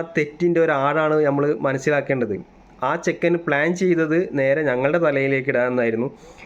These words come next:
ഇത് സത്യം പറഞ്ഞാൽ ഞങ്ങളന്ന് നമുക്കിത് വീട്ടിൽ പറയാൻ പറ്റില്ല. ഞാനത് നേരെ, ഏഹ്, എൻ്റെ ഇക്കാടെ അടുത്ത് പോയി പറഞ്ഞു. അതേപോലെ തന്നെ എൻ്റെ കൂട്ടുകാരൻ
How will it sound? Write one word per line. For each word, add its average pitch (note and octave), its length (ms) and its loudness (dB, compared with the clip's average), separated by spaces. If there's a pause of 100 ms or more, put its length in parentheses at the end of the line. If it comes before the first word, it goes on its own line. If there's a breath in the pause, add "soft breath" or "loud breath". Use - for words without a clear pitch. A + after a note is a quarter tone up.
(100)
ഇത് D3 120 -4
സത്യം F#3+ 380 -2
പറഞ്ഞാൽ F#3 300 0 (120)
ഞങ്ങളന്ന് E3+ 560 2 (1120)
നമുക്കിത് D3 380 -4
വീട്ടിൽ D3+ 340 0
പറയാൻ C#3+ 260 0
പറ്റില്ല. B2 240 0
ഞാനത് C3 380 0
നേരെ, C#3 280 2 (140)
ഏഹ്, C3 540 -2
എൻ്റെ B2 200 -2
ഇക്കാടെ C#3 320 -2
അടുത്ത് C3+ 180 -4
പോയി C3 220 -2
പറഞ്ഞു. A#2+ 300 -2 (100)
അതേപോലെ C3+ 400 -2
തന്നെ D3+ 200 0
എൻ്റെ C#3+ 140 0
കൂട്ടുകാരൻ D3 500 -2